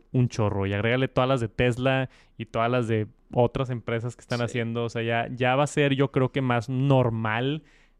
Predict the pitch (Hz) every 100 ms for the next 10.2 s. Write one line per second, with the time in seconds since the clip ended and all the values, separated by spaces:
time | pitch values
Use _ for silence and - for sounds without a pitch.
0 | - 120 113 - 175 165 - 175 214 226
1 | 196 175 185 180 175 143 117 110 113 113
2 | - 139 165 185 160 151 - 160 139 120
3 | 131 139 135 117 143 135 - 127 117 113
4 | 117 120 - 113 110 107 _ _ _ _
5 | _ 123 117 127 127 123 123 117 127 131
6 | 135 190 220 220 220 214 196 185 208 -
7 | 170 180 175 - 190 190 190 185 - -
8 | 160 156 151 165 151 131 175 175 170 160
9 | 143 - - 139 135 135 135 - 135 131
10 | -